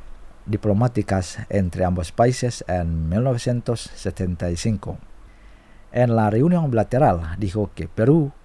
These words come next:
es un mercado importante para Indonesia y la cooperación económica entre ambos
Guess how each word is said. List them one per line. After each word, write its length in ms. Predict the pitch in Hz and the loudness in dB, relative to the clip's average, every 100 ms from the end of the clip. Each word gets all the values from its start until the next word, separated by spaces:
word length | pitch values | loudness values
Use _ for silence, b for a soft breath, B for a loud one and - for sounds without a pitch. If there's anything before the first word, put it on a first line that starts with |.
| - - | -10 0
es 420 | 117 107 - - | 2 2 -2 -6
un 240 | 123 120 95 | 0 2 2
mercado 480 | 87 - 120 117 | -2 0 2 2
importante 800 | 90 85 - - 117 123 127 127 | 0 -4 -8 -2 0 0 0 -2
para 240 | 117 123 135 | 2 2 2
Indonesia 600 | 143 165 160 - 156 180 b b b b | 2 2 2 -2 -6 -6 b b b b
y 140 | 95 92 | -4 -2
la 140 | 87 | -2
cooperación 600 | - 156 165 160 - 151 | -2 -2 0 0 0 -2
económica 640 | 139 120 117 98 - 90 - | -2 0 2 2 0 -2 -2
entre 300 | 110 - 104 | -4 -2 2
ambos 500 | 123 107 104 - | 4 4 2 -2